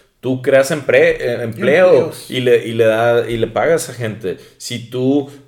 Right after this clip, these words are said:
Speaker 1: eh, descubres una patente en México, eh, c-, eh, creas interés y inversionistas vienen. Si, si tú, am, proteges a especies animales en México, va a haber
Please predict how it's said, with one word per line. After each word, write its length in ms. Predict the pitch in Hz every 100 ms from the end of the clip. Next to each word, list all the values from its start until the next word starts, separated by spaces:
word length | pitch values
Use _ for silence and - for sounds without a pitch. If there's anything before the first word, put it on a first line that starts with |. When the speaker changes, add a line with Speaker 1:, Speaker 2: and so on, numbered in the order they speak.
| _ _
Speaker 1:
eh, 180 | - 117
descubres 640 | 117 127 - 127 143 147 147
una 260 | 139 151
patente 580 | 117 - 110 156 202 196
en 120 | 180
México, 600 | 190 196 208 202 208 208 - _
eh, 340 | - 113 110 -
c-, 160 | -
eh, 180 | 113 -
creas 360 | 127 127 135 135
interés 640 | 165 - 107 127 185 143
y 280 | 131 110 104
inversionistas 580 | 104 101 - 104 104 131
vienen. 540 | 110 131 160 135 98 - -
Si, 360 | - 113 117 117
si 280 | 117 107 -
tú, 800 | 107 113 123 127 131 131 120 110
am, 360 | 101 87 - _ _ _ _ _ _ _ _ - 117
proteges 680 | 139 135 127 131 175 160 165
a 380 | 135 120 110
especies 560 | 101 - 123 123 139 143
animales 500 | 131 107 104 175 196
en 140 | 202
México, 480 | 208 208 208 226 214 - - -
va 100 | 123
a 20 |
haber 340 | 131 143 143